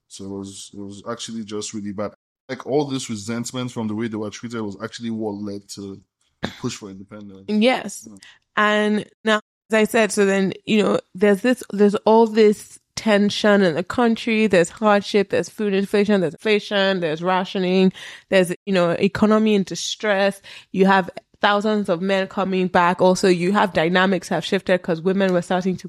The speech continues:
Speaker 2: work. You have new, you had so many new taxes being levied on the average Nigerian or tried to be levied on the average Nigerian during the war so the British could fund their war effort, could fund the empire. And then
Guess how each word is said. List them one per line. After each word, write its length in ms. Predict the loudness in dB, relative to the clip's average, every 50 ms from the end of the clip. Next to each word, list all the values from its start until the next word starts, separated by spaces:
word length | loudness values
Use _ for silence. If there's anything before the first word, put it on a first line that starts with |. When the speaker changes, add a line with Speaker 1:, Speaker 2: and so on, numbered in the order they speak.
| -6 _
Speaker 2:
work. 360 | 2 2 4 2 0 -2 -4
You 120 | -6 -2 0
have 200 | 2 2 2 0 -4 -12 -20 -20 -8 _
new, 360 | 0 2 4 4 4 2 0 -4 _
you 180 | 0 2 4
had 160 | 4 4 2 0
so 400 | -6 -12 -8 -2 0 2 4 4
many 220 | 6 6 6 6
new 160 | 4 4 2
taxes 500 | 2 0 0 -2 -2 -2 -4 -4 -4 -2
being 320 | 0 0 2 2 4 4 4
levied 320 | 4 2 2 0 0 0
on 120 | 0 0
the 100 | -2 -2 -2
average 380 | -2 -2 0 0 -2 -2 0
Nigerian 600 | 0 0 0 0 0 0 0 2 2 0 0 2
or 120 | 2 0 0
tried 380 | -2 -2 0 2 2 2 2
to 100 | 0 -4
be 120 | -6 -4 0
levied 280 | 2 2 2 4 2
on 100 | 0 -2
the 60 | -2 -2
average 200 | -4 -4 -2 -4
Nigerian 320 | -4 -4 -2 -2 -4 -4 -6 -10 -18 -14 _ 0
during 240 | 2 4 4 4 4
the 80 | 2
war 240 | 2 4 4 4 4
so 100 | 6 4
the 80 | 4 4
British 300 | 4 2 0 0 -2 -4
could 160 | -4 -8 -10
fund 400 | -10 -6 0 2 2 2 2 0
their 100 | -2 -2
war 220 | -2 -2 -2 -2
effort, 460 | -2 -4 -6 -4 -2 0 0 0 -2 -6 -12 -20 -20 -12 -6
could 160 | -6 -6 -4
fund 260 | 0 0 2 2 2
the 140 | 0 -2 -2
empire. 640 | -4 -4 -2 0 0 2 2 4 2 2 2 0 -4 -10 -18 -18 -18 -14 -4 -2
And 180 | 0 0 0 0
then 380 | 0 2 2 0 0 -2 -4